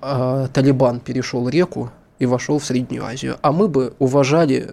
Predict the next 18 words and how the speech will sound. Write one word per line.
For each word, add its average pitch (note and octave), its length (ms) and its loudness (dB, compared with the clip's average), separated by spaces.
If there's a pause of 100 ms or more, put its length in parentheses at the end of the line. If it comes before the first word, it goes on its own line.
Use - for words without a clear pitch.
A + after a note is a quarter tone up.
(100)
суверенитет, C3 840 0
э, - 380 -12
среднеазиатских C3+ 720 2
республик, C3+ 480 0
ушли E3 240 0
бы C#3 140 0
оттуда, A#2+ 320 -6
чтобы - 220 -12
они B2+ 100 -4
сами C3+ 220 -2
с - 100 -8
этим B2 220 -8
разбирались. B2+ 540 -2
Я E3 40 4
искренне D3 500 0
им B2+ 120 -4
этого B2+ 220 -8
желаю. B2 440 -8